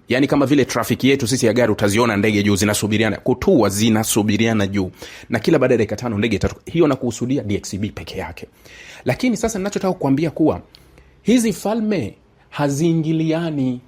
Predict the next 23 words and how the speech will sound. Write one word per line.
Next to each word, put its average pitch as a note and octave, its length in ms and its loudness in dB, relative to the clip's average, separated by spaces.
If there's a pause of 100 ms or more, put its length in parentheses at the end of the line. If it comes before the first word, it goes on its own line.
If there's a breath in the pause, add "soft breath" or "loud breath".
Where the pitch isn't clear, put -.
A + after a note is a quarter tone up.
(260)
katika D3 340 0
kuongoza. C3+ 460 0
Kila A3 200 -2
mmoja F#3+ 460 -2
ana, E3 340 -4 (640 soft breath)
ndio F#3+ 240 4
mfano F#3+ 920 2 (160)
wa C#3+ 120 4
viongozi D#3+ 1000 2 (480 soft breath)
wa C#3+ 120 4
Ulaya D3 580 2
walivyogawana B2+ 1080 -2 (260)
Afrika. C3 560 -8 (1000 soft breath)
Walivyogawana E3+ 800 0
nchi F#3+ 300 0
zote D3 460 0
kuwa D3+ 340 2 (640 soft breath)
wewe F#3 280 6
Kachume D#3 380 -2
pale, G2 380 -8 (280)
wewe F3 220 6
Kachume C3+ 340 -2
pale, F#2+ 340 -4